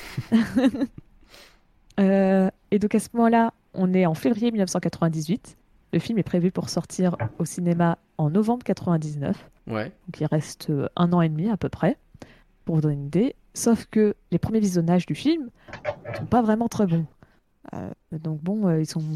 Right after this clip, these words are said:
Speaker 1: ils sont obligés de continuer comme ça, l'équipe a pas trop d'expérience, mais, euh, dès le début, tu sentais que ça puait un peu pour le film.
Speaker 2: Mhm.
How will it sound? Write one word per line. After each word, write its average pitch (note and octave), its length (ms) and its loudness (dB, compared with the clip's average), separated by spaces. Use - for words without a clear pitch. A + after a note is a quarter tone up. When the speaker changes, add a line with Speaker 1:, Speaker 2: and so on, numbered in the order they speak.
Speaker 1:
ils - 40 -10
sont - 100 -8
obligés E3 140 -2
de - 60 -4
continuer F3 320 0
comme F3 140 -2
ça, G3 180 0
l'équipe F3+ 220 -2
a D3+ 40 0
pas D3+ 120 0
trop - 160 -2
d'expérience, E3 640 -2
mais, G3+ 200 0
euh, F3 440 4
dès A#3 100 4
le A3 80 -4
début, A#3 300 2
tu - 100 -10
sentais G#3 300 -4
que - 80 -12
ça F#3 100 -4
puait - 280 -4
un F#3 120 0
peu A3+ 160 -2
pour F#3+ 160 -4
le E3 40 -2
film. C4+ 220 -4
Speaker 2:
Mhm. B2+ 240 -4